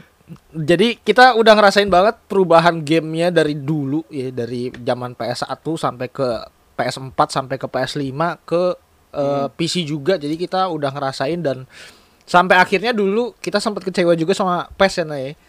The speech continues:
Speaker 1: Sampai akhirnya di
Speaker 2: Hmm, hmm, hmm,
Speaker 1: dua ribu empat belas tuh kita pindah main ke fifa tuh waktu itu sampai tahun ini. <laughs>
Speaker 2: Sampai sekarang
Speaker 1: Sampai
Speaker 2: sebenarnya.
Speaker 1: sekarang masih main
Speaker 2: Meskipun
Speaker 1: FIFA.
Speaker 2: banyak orang bilang pes bagus, pes bagus, makin bagus, kita tetap di fifa sebenarnya
Speaker 1: Betul,
Speaker 2: kan.
Speaker 1: betul. Walaupun
Speaker 2: Belum balik
Speaker 1: ya gue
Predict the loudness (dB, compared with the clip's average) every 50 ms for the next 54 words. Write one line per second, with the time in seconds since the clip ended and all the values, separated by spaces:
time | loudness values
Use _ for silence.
0 | -20 _ _ -8 -6 -4 0 0 0 0 0 0 0 0 0 -2 -4 -6 -6 -4
1 | -4 -2 0 0 0 0 0 -2 -4 -2 -2 -2 -2 -2 0 0 0 0 0 -4
2 | -4 -4 -2 -2 -2 -4 -4 -4 -4 -4 -4 -6 _ _ -10 -8 -8 -8 -6 -6
3 | -6 -6 -4 -8 -8 -4 -2 -2 -2 -2 -2 -4 -4 -4 -6 -8 -12 -12 -10 -12
4 | -10 -10 -10 -10 -6 -2 0 0 0 -2 _ _ _ _ -4 -2 -2 -2 -2 -4
5 | -8 -6 -4 -4 -4 -4 -2 -2 -2 -2 0 0 0 -2 -2 -4 -4 -4 -4 _
6 | _ _ _ _ _ _ _ -10 -10 -8 -8 -8 -10 -10 -10 -10 -8 -8 -8 -8
7 | -6 -2 0 0 0 0 0 0 2 2 2 2 2 0 -2 -4 -8 _ -12 -12
8 | -8 -8 -6 -6 -4 -4 -2 -2 -2 -2 -2 -2 -2 -2 -4 -4 -4 -6 -6 -6
9 | -8 -8 -8 -8 -8 -8 -8 -8 -8 -6 -6 -6 -6 -8 -10 -10 -10 -10 -10 -12
10 | -12 -14 -10 -8 -8 -8 -8 -8 -8 -8 -8 -8 -12 -12 -10 -8 -10 -10 -10 -10
11 | -14 -16 -12 -12 -12 -10 -10 -12 -10 -10 -12 -10 -10 -14 -14 -12 -10 -10 -10 -10
12 | -10 -14 -12 -10 -10 -10 -8 -10 -10 -8 -8 -10 -10 -10 -10 -6 -4 -4 -4 -2
13 | 0 0 2 2 2 0 -4 -8 -10 -10 -10 -10 _ -4 -2 -2 -2 2 6 6
14 | 6 8 6 4 0 0 -4 -4 0 0 0 0 0